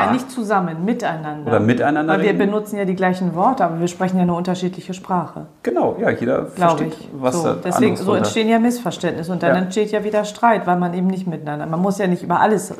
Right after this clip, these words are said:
Speaker 1: reden. Obwohl
Speaker 2: Ja.
Speaker 1: ich, ich finde immer, man hat das Recht zu sagen, wenn einen irgendwas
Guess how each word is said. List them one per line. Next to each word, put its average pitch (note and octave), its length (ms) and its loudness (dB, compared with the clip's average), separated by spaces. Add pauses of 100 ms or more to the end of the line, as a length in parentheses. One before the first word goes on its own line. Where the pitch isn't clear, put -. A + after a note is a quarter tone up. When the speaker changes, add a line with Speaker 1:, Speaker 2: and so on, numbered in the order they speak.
Speaker 1:
reden. D3+ 380 -2
Obwohl F#3 280 4
Speaker 2:
Ja. G3+ 40 2
Speaker 1:
ich, - 60 0 (320)
ich G#3+ 120 -6
finde C4+ 220 2
immer, B3+ 200 0
man A#3 200 4
hat A#3 140 0
das G3+ 180 0
Recht A3 160 0 (140)
zu G3+ 160 -6
sagen, F3+ 280 4
wenn E3 120 -2
einen E3 160 2
irgendwas E3 520 -4